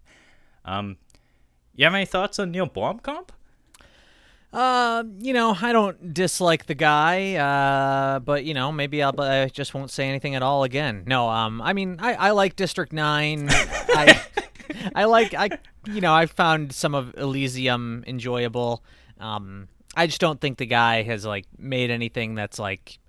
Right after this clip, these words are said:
Speaker 2: outstanding. I think pretty much everyone would say District nine is his best film, and even that one for me wasn't, I was never as head over heels with it as a lot of people seem to be when it first came out. But,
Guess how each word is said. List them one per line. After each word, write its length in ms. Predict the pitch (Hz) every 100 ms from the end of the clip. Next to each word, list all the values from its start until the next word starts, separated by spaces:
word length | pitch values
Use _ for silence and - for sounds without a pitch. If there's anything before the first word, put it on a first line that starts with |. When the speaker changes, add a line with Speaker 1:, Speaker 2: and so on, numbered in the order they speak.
| _
Speaker 2:
outstanding. 760 | 131 123 - - 120 127 131 135
I 80 | 120
think 180 | 120 113 - - - - - -
pretty 140 | 185
much 140 | 127
everyone 220 | 139 120 113
would 120 | 110
say 100 | 117
District 380 | 101 117 117 -
nine 260 | 113 110
is 120 | 107 -
his 120 | 110
best 300 | 117 110 -
film, 280 | 123 113 110
and 260 | 104 104
even 220 | - 175 143
that 160 | 127
one 140 | 120 113
for 100 | 120
me 160 | 113
wasn't, 400 | 107 110 107 104 - - - - - -
I 120 | - 135
was 160 | 143
never 280 | 139 135 123
as 380 | 117 110 - - - _ -
head 180 | 120 143
over 220 | 131 123
heels 340 | 110 127 120 117
with 160 | 110
it 100 | 110
as 140 | 107 104
a 40 |
lot 160 | 110 110
of 60 |
people 220 | 110 - 107
seem 240 | - 113
to 60 | 110
be 120 | 110
when 140 | 104
it 80 | 107
first 260 | 117 107 -
came 160 | 117
out. 260 | 101 101 -
But, 180 | 113 113